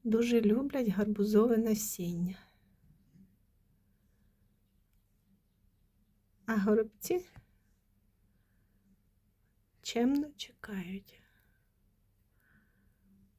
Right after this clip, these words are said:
поки синички поїдять, чи як там воно, не знаю.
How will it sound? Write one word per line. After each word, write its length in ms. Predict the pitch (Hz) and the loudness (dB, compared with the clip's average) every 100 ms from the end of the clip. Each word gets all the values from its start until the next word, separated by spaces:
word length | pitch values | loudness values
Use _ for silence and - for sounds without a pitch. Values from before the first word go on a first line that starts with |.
| _ _ _ _ _ _ | _ _ _ _ _ _
поки 320 | - 214 220 214 | -4 -4 -2 -6
синички 680 | - 208 220 254 - 247 | 0 4 4 2 -2 -8
поїдять, 840 | 240 202 214 202 190 190 - - - - _ _ _ | -4 0 2 2 -2 -4 -6 -16 -20 -20 _ _ _
чи 200 | - - | -8 -2
як 260 | 190 214 - | 0 -2 -6
там 200 | 220 214 | 0 4
воно, 280 | 214 214 220 | 6 6 6
не 160 | 208 | 4
знаю. 420 | 202 160 165 151 | 2 -4 -4 -4